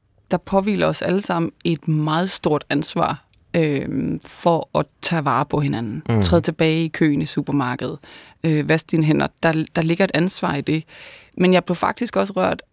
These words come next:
Speaker 1: af de mennesker, der tog, øh, ansvar på den helt store skala. Altså politikere og myndighedspersoner og alle dem ude i første række, ikke? Jeg, jeg, jeg,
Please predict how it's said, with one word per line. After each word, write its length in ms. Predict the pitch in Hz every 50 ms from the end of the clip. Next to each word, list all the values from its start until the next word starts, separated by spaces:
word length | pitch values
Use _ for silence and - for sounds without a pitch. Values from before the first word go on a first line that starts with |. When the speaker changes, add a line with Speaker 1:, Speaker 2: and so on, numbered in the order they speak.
| _ -
Speaker 1:
af 240 | 170 165 156 151 - _ _ - 170
de 80 | 180 175
mennesker, 360 | 165 165 165 175 - - 151
der 60 | 139 - _ - -
tog, 300 | - - 190 165 - - _ _ _ -
øh, 100 | 135 - -
ansvar 300 | 151 160 - - 160 135
på 140 | - - 147
den 100 | 147 151
helt 200 | 180 220 208 -
store 200 | - - - -
skala. 300 | - - 123 120 - 139 -
Altså 200 | - - 147 -
politikere 580 | 139 - 170 160 170 170 180 - - 151 143 135
og 80 | 131 139
myndighedspersoner 840 | 156 165 170 160 180 156 147 143 - - 151 - 143 131 131 131 131
og 100 | 127 - - - -
alle 160 | 160 165 165
dem 260 | 170 160 165 160 147 - _ _ _ -
ude 300 | - 160 165 165 165 165
i 40 | 160
første 340 | - - 156 160 - - -
række, 280 | - 143 143 160 196
ikke? 140 | 254 269 277 - - - - - - - -
Jeg, 80 | 180 - - _ _ - - - - -
jeg, 340 | - 67 58 78 92 - - -
jeg, 240 | 196 208 202 202